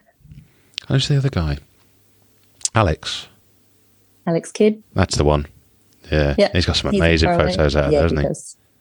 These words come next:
Speaker 1: Sensational. And there's, um, uh, d-, I've, I've seen quite a few photos in the past where it, it looks relatively shallow and over sand. Um, and there was, was it tiger shark I saw?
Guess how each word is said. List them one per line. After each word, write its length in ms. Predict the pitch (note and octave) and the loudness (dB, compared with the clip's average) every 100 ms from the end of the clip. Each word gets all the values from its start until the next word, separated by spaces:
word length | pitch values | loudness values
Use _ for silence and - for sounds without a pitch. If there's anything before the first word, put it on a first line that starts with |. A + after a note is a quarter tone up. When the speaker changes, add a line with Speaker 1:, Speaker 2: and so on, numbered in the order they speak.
| _ _ | _ _
Speaker 1:
Sensational. 680 | - - - E2+ - C2+ - _ _ _ - - - | -14 -6 -2 -2 -4 -10 -14 _ _ _ -18 -16 -2
And 120 | B2 | 2
there's, 320 | C3+ B2 - - | 4 2 2 4
um, 580 | C3 C3 B2+ B2+ B2 - | 4 4 4 2 0 -2
uh, 100 | A2 | -6
d-, 200 | F2+ - - - | -6 -12 -16 -12
I've, 160 | G2 - | -10 -10
I've 140 | - G2 _ _ | -6 -6 _ _
seen 320 | - - A2 | -4 0 0
quite 220 | G2+ - - | -2 -2 -2
a 40 | |
few 380 | - G2 F2+ E2 - - | 0 2 2 -2 -10 -8
photos 400 | - E2 F2 E2 | -2 0 0 0
in 60 | |
the 60 | E2 | -2
past 360 | - E2 - | -2 -2 -2
where 180 | - E2 | 2 4
it, 140 | E2 - - | 2 0 -2
it 80 | E2+ | 2
looks 260 | F#2 - | 0 2
relatively 440 | G2 F2+ - D#2 E2+ | 2 2 0 0 2
shallow 340 | - E2+ G2+ | 2 4 4
and 80 | F2+ | 4
over 160 | E2+ D2 | 2 2
sand. 480 | - E2 F#2+ A#2 - _ - - _ - | 0 0 0 -4 -8 _ -20 -20 _ -2
Um, 560 | E2 D#2+ D#2 D#2 D#2 D2 _ _ | 2 4 4 2 -2 -4 _ _
and 140 | - E2+ | 0 4
there 60 | |
was, 160 | E2+ - _ _ _ _ _ _ _ _ | 2 0 _ _ _ _ _ _ _ _
was 120 | - | -8
it 100 | F2 | -8
tiger 260 | - A#2+ B2 | 0 2 2
shark 280 | C3+ E3+ D#3 | 2 -2 -2
I 40 | |
saw? 240 | D3 A3 | -4 -2